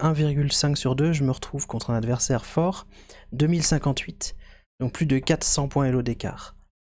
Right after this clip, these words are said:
Et j'ai les noirs. Donc la cadence, je rappelle, c'est une heure avec trente secondes d'ajout à chaque coup.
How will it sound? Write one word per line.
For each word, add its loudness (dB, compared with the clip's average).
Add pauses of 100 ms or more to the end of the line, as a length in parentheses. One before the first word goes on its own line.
(520)
Et 2
j'ai 2
les 4
noirs. -2 (2000)
Donc 0
la 4
cadence, 2
je 0
rappelle, 2
c'est 0
une 4
heure 0 (520)
avec 2
trente 2
secondes 4
d'ajout 2 (300)
à 0
chaque -2
coup. -6